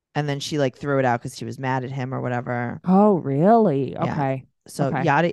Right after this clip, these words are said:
Speaker 1: I just, the, my favorite part about Jen is that,
Speaker 2: Yeah.
Speaker 1: um, she's like, "I really should have looked into this more." And it's like, it was right there. It was, just read it.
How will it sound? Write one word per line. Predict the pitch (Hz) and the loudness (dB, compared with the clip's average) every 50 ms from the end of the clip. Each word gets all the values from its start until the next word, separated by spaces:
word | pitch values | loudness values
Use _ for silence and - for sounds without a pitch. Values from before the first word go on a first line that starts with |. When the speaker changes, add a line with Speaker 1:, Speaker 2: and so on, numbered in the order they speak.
| _ - | _ -2
Speaker 1:
I | - 165 170 | 0 0 0
just, | 165 - 214 233 233 - - _ _ _ _ _ _ _ | 0 -2 -6 -6 -6 -8 -16 _ _ _ _ _ _ _
the, | 180 180 277 233 | -12 -10 -10 -10
my | 180 175 160 | -8 -8 -8
favorite | 160 - - 175 196 196 208 | -8 -6 -6 -6 -4 -4 -6
part | - - 160 139 | -6 -6 -6 -6
about | 131 127 135 - | -4 -4 -6 -8
Jen | - 143 117 | -8 -10 -8
is | 127 143 - | -8 -8 -6
that, | 110 127 - - _ - - - | -6 -6 -6 -8 _ -20 -16 -6
Speaker 2:
Yeah. | - 180 175 147 143 139 139 | 0 2 2 2 2 2 2
Speaker 1:
um, | 143 151 143 135 127 127 120 - - _ - | 2 2 2 2 0 -2 -10 -14 -16 _ -14
she's | - - - 196 170 | -12 -8 -6 -2 -2
like, | 160 - - | -2 -2 0
"I | 156 | 2
really | 160 156 160 190 233 | 4 4 6 6 4
should | 214 - 170 156 | 4 2 0 -2
have | 135 151 - - | -2 -4 -6 -4
looked | - 156 156 - - | -2 -2 -2 -2 -2
into | 151 165 175 185 | -6 -4 -4 -4
this | 160 139 131 - | -4 -6 -6 -6
more." | 131 127 117 | -6 -4 -4
And | 107 - | -4 -6
it's | 143 - - | -8 -6 -6
like, | 147 147 _ _ _ _ _ _ _ _ _ _ _ _ _ _ _ _ _ _ _ | -6 -6 _ _ _ _ _ _ _ _ _ _ _ _ _ _ _ _ _ _ _
it | - - 170 | -4 0 0
was | 180 185 175 | 2 2 4
right | 175 170 175 - | 4 2 2 2
there. | - 190 196 | 0 -4 -2
It | - | -2
was, | 165 165 - | -2 -4 -4
just | - 175 175 - - | -6 -10 -8 -2 2
read | 175 202 247 220 | 2 2 2 2
it. | - - - - | -2 -4 -6 -8